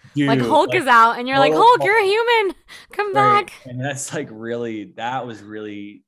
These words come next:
Speaker 1: like, if you're asking about, like, the scarier aspect to it, it was, like, to just be totally gone, but still have that. And, like, I wasn't totally gone, but, you know, to have a flavor of that. And I'm like, "Oh, this is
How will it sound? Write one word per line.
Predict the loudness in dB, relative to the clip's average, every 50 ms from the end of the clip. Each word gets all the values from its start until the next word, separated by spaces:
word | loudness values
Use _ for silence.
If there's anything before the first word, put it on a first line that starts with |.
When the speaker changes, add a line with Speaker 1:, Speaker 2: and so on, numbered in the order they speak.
| _
Speaker 1:
like, | -14 -12 -12 -12
if | -14 -12 -12
you're | -10 -10
asking | -10 -10 -12 -12 -14
about, | -16 -16
like, | -18 -18 -20 _ _ _
the | -20
scarier | -20 -16 -8 -6 -4 -4 -4 -4 -6 -6
aspect | -8 -10 -12 -16 -20 -20 _ -20
to | -18 -16 -16
it, | -14
it | -14
was, | -16 -16 -16
like, | -18 -18 -18 -20 -20 _ _ _ _ _ _ _ _ _ _ _
to | -20 -20
just | -18 -18 -18 -18
be | -18 -20 -20 -20
totally | -20 _ -20 -18 -16 -14 -14 -14 -14 -16 -18 -18
gone, | -20 _ -18 -16 -16 -14 -14 -14 -16 -16 -16
but | -18 -18 -20
still | -18 -18 -18 -20
have | -20 -20 -20 -20 -20 _
that. | -20 -20 -20 -20 -20 -20 _
And, | -20 -20 -20
like, | -20 -20 -20 -20 -20 _ _ _ _ _ _ _ _ _
I | -12
wasn't | -12 -12 -12 -16 -20
totally | -20 -20 -20 -20 -20 -20
gone, | -20 -20 -20 _ _
but, | -20 -20 _ _ _
you | _ -20
know, | -20 -20 -20 _ _
to | -20 -20 -20 _
have | -20 -20 -16 -14 -12 -12 -12
a | -16
flavor | -20 -20 -20 -20 -18 -18 -18 -18 -14 -12 -10
of | -10 -10 -10
that. | -10 -10 -10 -10 -12
And | -14
I'm | -16 -14 -14
like, | -14 -14 -14 -14
"Oh, | -12 -12 -12 -12 -14
this | -16 -16 -16 -16 -16
is | -16 -18 -18 -18 -20 -20 -20